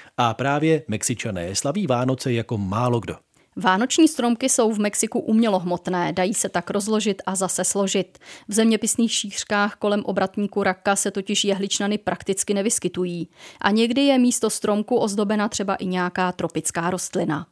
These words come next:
Speaker 1: V domácnostech většinou nechybějí ani mexické jesličky, které se vyznačují pozoruhodnou kreativitou a barvami. Postavičky jsou z porcelánu nebo umělé hmoty a často bývají velmi kýčovité.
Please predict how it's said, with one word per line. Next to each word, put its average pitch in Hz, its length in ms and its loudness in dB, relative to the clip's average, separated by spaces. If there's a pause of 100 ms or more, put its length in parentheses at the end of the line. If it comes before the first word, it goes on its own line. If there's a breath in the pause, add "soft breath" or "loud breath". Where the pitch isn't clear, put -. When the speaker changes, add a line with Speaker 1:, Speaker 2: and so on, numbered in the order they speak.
(240)
Speaker 1:
V 110 80 -8
domácnostech 139 840 2
většinou 131 440 0
nechybějí 127 680 0
ani 123 200 2
mexické 120 500 -2
jesličky, 107 640 -4
které 117 340 0
se 113 160 -4
vyznačují 120 560 -2
pozoruhodnou 135 800 0
kreativitou 117 880 0
a 110 100 -2
barvami. 107 640 -2 (420 loud breath)
Postavičky 185 680 0
jsou 175 300 2
z - 100 0
porcelánu 110 880 0
nebo 85 220 -8
umělé 107 440 -4
hmoty 107 380 -2 (100)
a 107 160 0
často 120 340 -4
bývají 113 420 -2
velmi 113 380 -2
kýčovité. 104 720 0